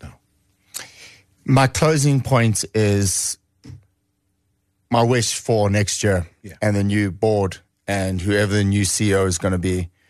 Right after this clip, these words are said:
Speaker 2: is to put the fighter first. To remember the main person of the sport is always the fighter.
Speaker 1: Mm.
Speaker 2: And I've said it in interviews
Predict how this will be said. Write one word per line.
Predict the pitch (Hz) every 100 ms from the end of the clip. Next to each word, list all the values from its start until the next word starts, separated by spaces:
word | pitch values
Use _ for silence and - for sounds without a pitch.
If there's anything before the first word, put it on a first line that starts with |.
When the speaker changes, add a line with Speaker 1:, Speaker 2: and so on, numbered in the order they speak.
| _ _ _ _ -
Speaker 2:
is | -
to | 98
put | 131 123
the | 110
fighter | - 90 -
first. | 82 87 76 - - _ _ _ _ _ _ _
To | -
remember | 104 107 123 123 117 107 98 _ _ _ _ _ _ _ _ _ _ _ _ _ - -
the |
main | 117 131 156 147
person | - 139 131 101 90 82
of | 95
the | 92
sport | 92 - 104 90 - - _ _ -
is | 120 104
always | 127 131 120
the | 104
fighter. | 98 104 98 87 73 -
Speaker 1:
Mm. | 85 78 78 _ _ _ -
Speaker 2:
And | 107
I've | 110 101
said | 147 143
it | 143
in | 135
interviews | 131 117 120 131